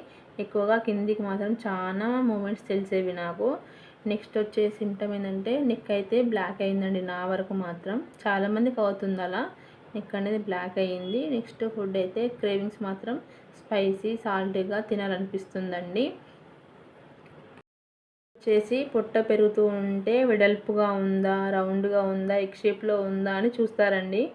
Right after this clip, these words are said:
రౌండ్గా ఉంటే పాప అని, ఎగ్ షేప్‌లో ఉంటే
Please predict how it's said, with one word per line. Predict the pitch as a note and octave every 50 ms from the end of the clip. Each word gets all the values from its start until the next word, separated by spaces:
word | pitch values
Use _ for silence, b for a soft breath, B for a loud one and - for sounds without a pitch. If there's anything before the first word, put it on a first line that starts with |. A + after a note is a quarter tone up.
| B B B B B B -
రౌండ్గా | - G#3 G#3 G#3 G#3 G#3+ G#3+ A3 A3
ఉంటే | G#3+ G3+ G#3 G3+ G#3+ G#3+
పాప | - G#3 G3 F#3+ F#3+ F#3 F#3+ G3 F#3+
అని, | F#3+ F#3+ F#3+ G3 G#3
ఎగ్ | G3+ G3 - -
షేప్‌లో | - - G3 G3 G3 G#3 G3 G3 G3
ఉంటే | G3+ G3 G3 G3 G3 G#3+